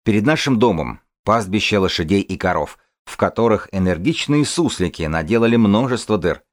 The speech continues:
За лугами в двух километрах от нас течёт приток реки Лены,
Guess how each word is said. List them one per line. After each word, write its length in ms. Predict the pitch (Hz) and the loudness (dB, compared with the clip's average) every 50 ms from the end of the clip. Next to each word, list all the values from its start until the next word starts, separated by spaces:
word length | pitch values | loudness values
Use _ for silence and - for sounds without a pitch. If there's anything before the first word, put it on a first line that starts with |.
| _ _ _ _ _ _ _ _ | _ _ _ _ _ _ _ _
За 180 | 80 73 92 90 | -4 -2 0 0
лугами 400 | 85 85 76 95 104 104 95 82 | 0 0 0 0 0 0 0 -2
в 120 | 78 71 | -4 -6
двух 260 | 69 82 101 104 - | -2 0 0 0 0
километрах 560 | - - 85 82 82 92 104 95 - 80 - 80 | -2 -2 -2 0 0 0 0 -2 -2 -4 -4 -4
от 160 | 73 - - | -6 -4 -2
нас 260 | 95 107 113 - - | -2 -2 -2 -4 -6
течёт 400 | - 90 80 - 92 87 - - | -8 -8 -6 -4 -6 -6 -6 -4
приток 380 | - 90 87 - 95 90 - - | -6 -4 -2 -2 -2 -2 -2 -4
реки 240 | 92 - - 113 | -6 -4 -2 0
Лены, 420 | 113 120 139 135 104 85 71 - | 2 4 4 2 2 0 -2 -4